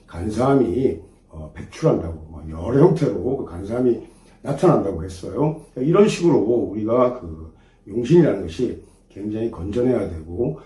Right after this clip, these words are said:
또 어떤 때는 임과 갑의 조합에서 어떤 경우에는, 어, 굉장히 그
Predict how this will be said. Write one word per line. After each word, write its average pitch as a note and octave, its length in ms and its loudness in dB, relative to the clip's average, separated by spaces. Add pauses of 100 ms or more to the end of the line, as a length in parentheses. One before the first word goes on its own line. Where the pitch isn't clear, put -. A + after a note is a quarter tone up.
(140)
또 A3 220 8
어떤 G3 280 4
때는 C3+ 640 4
임과 G3+ 320 4
갑의 C#3 340 4
조합에서 G#2+ 1040 0 (280)
어떤 E3 280 0
경우에는, G3+ 680 6 (220)
어, C3+ 120 -6
굉장히 D3+ 480 4
그 G#2+ 680 0